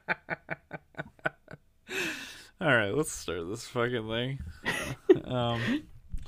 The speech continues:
should I take another hit? Oh, shit.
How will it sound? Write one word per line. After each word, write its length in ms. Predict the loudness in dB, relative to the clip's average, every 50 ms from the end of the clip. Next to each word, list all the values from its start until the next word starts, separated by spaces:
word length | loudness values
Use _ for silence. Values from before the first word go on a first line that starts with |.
| -10 -8 -6 -6 -6 -6
should 220 | -6 -4 2 2 2
I 20 |
take 200 | 6 6 8 8
another 360 | 8 8 8 8 8 8 6
hit? 240 | 6 6 4 4 4 0 -4 -10 -10 -12 -12 -16 -14 -14 -12 -10
Oh, 160 | -8 -8 -8 -8
shit. 240 | -8 -6 -4 -2